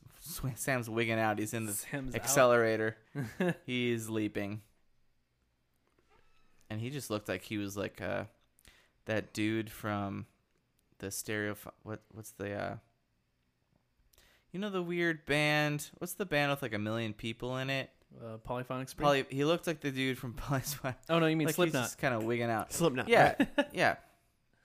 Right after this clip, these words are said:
Speaker 3: He was one of the drummers?
Speaker 1: Marilyn Manson. <laughs>
Speaker 2: Yeah.
Speaker 3: You're just
Speaker 1: He
Speaker 3: saying.
Speaker 1: was, <laughs> he was just freaking out.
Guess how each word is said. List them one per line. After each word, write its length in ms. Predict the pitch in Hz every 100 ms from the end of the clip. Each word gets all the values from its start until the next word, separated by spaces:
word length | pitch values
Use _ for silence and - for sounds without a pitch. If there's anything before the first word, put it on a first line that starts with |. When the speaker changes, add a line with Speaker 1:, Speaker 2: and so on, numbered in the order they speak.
| _ _ _ _ _ 160
Speaker 3:
He 40 |
was 120 | 143
one 240 | 131 147 143
of 60 |
the 60 | 139
drummers? 460 | 135 139 151 - - - - -
Speaker 1:
Marilyn 380 | 151 175 170 160
Manson. 560 | 143 135 - - 147 113
<laughs> 40 | - _ _
Speaker 2:
Yeah. 120 | - 117 - - - - - _ _ _ _ _ _ _
Speaker 3:
You're 100 | 151
just 260 | 120 120 -
Speaker 1:
He 60 | 165
Speaker 3:
saying. 140 | 107
Speaker 1:
was, 200 | 147 113 - - -
<laughs> 300 | _ - -
he 120 | 220 -
was 220 | 208 -
just 260 | - - -
freaking 340 | 131 135 - 123 123
out. 220 | 104